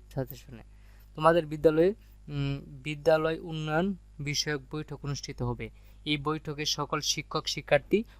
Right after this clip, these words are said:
ও অভিভাবক একত্র হয়ে শিক্ষার্থীদের নানান প্রয়োজন এবং বিদ্যালয়ের নানান সমস্যা ও সম্ভাবনা নিয়ে আলোচনা করবেন। এই আলোচনাকে সামনে রেখে শিক্ষার্থীদের কাছ থেকে লিখিত মতামত ও চাহিদা বা দাবি আহ্বান করা হচ্ছে।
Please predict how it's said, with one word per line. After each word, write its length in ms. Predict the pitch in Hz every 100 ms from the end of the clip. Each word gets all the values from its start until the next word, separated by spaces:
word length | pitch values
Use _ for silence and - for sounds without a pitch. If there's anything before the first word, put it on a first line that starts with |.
| -
ও 180 | 135 139
অভিভাবক 380 | 147 156 160 -
একত্র 440 | 160 165 - 160
হয়ে 220 | 139 165 - - -
শিক্ষার্থীদের 640 | - 156 - 147 143 151
নানান 320 | 135 135 151 147
প্রয়োজন 460 | - 151 147 180 -
এবং 200 | 143 139
বিদ্যালয়ের 500 | 131 139 147 143 160 214 - - -
নানান 340 | 135 135 151
সমস্যা 640 | 147 - 147 151 - 151 190 - - -
ও 100 | 139
সম্ভাবনা 520 | - 151 151 139 143
নিয়ে 160 | 147 147
আলোচনা 420 | 139 135 147 143
করবেন। 380 | - 127 117 113 - - - -
এই 120 | 147
আলোচনাকে 540 | 151 160 151 165 -
সামনে 360 | 156 - 143 147
রেখে 260 | 143 - 156
শিক্ষার্থীদের 640 | - - 151 - 143 143
কাছ 280 | - 135 -
থেকে 300 | 143 - 190 - - - -
লিখিত 400 | 135 156 175 165
মতামত 580 | 151 151 - 160 165 - -
ও 140 | 147
চাহিদা 520 | - 139 143 139 185 - - -
বা 180 | 135 131
দাবি 300 | 127 135 147
আহ্বান 340 | 156 143 131 131
করা 240 | - 135
হচ্ছে। 400 | 131 - -